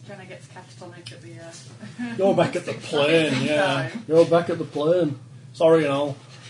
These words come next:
Speaker 1: That's kinda one of the reasons why, when, when you sent me catatonic last week, I left. Because I don't really want to hear it.
Speaker 2: Oh, you
Speaker 1: In
Speaker 2: didn't
Speaker 1: case I came,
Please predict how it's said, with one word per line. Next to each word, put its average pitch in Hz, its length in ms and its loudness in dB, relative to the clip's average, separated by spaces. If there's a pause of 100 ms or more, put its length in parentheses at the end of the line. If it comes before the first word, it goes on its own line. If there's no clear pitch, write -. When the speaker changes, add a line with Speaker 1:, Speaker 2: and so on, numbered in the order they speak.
(120)
Speaker 1:
That's - 160 -18
kinda 320 260 -2
one 269 100 -4
of 233 80 -8
the 202 80 -8
reasons 214 460 -10
why, 160 360 -10
when, 147 120 -12 (140)
when 190 160 -12
you 202 60 -10
sent - 200 -12
me - 60 -16
catatonic 175 560 -16
last 156 220 -16
week, 156 280 -16
I 156 80 -16
left. 151 180 -16 (460)
Because 175 240 -18
I 180 100 -8
don't 202 100 -8
really 175 200 -12
want 170 200 -14
to 180 100 -18
hear 160 280 -16
it. 185 120 -12 (180)
Speaker 2:
Oh, 208 40 -2
you 202 100 2
Speaker 1:
In 214 60 6
Speaker 2:
didn't 240 140 -2
Speaker 1:
case 240 240 -4
I 214 80 -6
came, 202 320 -10